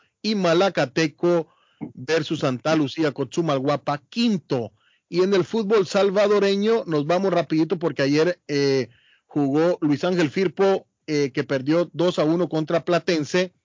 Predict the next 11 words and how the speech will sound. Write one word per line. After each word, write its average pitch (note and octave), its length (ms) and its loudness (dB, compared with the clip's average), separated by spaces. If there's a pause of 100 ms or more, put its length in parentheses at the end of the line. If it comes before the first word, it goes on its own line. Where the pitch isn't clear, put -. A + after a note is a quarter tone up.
(500)
y G3 360 -4
en D#3+ 100 0
el D#3 120 2
agregado F3 560 2
quedaron D3+ 360 0
cuatro D#3+ 460 -2
goles D3 320 -2
a C3+ 80 -2
tres D#3 300 -2
para D3+ 300 -2
Platense. D3+ 760 -2